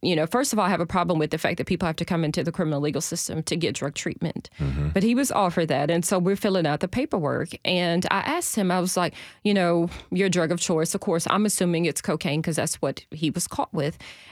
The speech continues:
Speaker 1: And he says, "Keita," he says, "actually heroin." And I was just like, "Well, you were caught with cocaine." And he said, "Yeah." He's like, "Because I feel like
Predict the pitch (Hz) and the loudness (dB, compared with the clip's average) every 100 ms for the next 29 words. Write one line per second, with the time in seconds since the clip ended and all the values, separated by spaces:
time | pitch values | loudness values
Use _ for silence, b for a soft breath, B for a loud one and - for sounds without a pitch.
0 | B 196 196 220 - 214 196 180 175 - | B 2 4 2 2 2 2 2 0 -2
1 | - - 220 220 202 202 - 185 175 196 | -6 -2 0 2 2 2 2 0 0 -2
2 | - 170 156 208 320 175 - - - b | 0 0 0 0 0 -2 -4 -8 -12 b
3 | b b b b - 208 226 226 240 254 | b b b b -2 2 2 2 2 2
4 | 214 262 254 262 240 214 - - - 349 | 2 2 4 4 2 0 -4 -6 -2 0
5 | - 220 - _ _ - 214 - 262 339 | 0 -2 -2 _ _ -2 -2 0 0 2
6 | 226 190 202 196 196 180 202 214 214 196 | 2 4 4 2 0 2 2 2 2 2
7 | 202 185 180 180 202 190 185 - B B | 0 2 0 2 2 2 0 -4 B B
8 | B B B _ _ _ - 202 - 247 | B B B _ _ _ -2 0 2 2
9 | 254 214 | 2 2